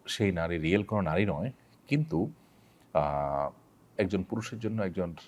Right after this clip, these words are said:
নারীর দিকে অবলোকন করা, গায়রে মাহরাম নারীর দিকে দৃষ্টিপাত করাটা যে কারণে হারাম, সেই কারণটি এখানে বিদ্যমান আছে। এখানে তার মনের মধ্যে বাজে চিন্তা আসা, কল্পনা জল্পনা হওয়া, তার চরিত্র নষ্ট হওয়া,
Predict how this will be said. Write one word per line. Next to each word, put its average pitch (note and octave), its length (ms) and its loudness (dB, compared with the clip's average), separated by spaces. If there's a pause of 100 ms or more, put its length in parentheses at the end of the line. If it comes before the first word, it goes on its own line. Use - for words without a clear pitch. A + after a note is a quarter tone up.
(120)
নারীর F#2 360 0
দিকে F#2+ 280 -6
অবলোকন E2 500 -2
করা, - 260 -4
গায়রে E2 240 2
মাহরাম G#2+ 360 -4
নারীর G2 280 -4
দিকে F#2+ 320 -4
দৃষ্টিপাত F2+ 480 0 (100)
করাটা D2 420 -2 (140)
যে F2+ 240 0
কারণে G#2 280 2
হারাম, C#2+ 340 0
সেই - 120 -12
কারণটি F2 320 -6
এখানে D#2+ 200 -10
বিদ্যমান - 380 -14 (200)
আছে। - 300 4 (880)
এখানে B2 500 4
তার F#2 140 8
মনের E2+ 220 0
মধ্যে F#2+ 400 -2
বাজে D#2+ 240 0
চিন্তা G#2+ 360 0
আসা, A2 320 -2 (200)
কল্পনা D#2+ 340 4
জল্পনা F#2 360 -2
হওয়া, F2 380 0 (140)
তার C#2 240 -2
চরিত্র D#2+ 360 -2
নষ্ট D#2+ 280 -2
হওয়া, F2+ 260 2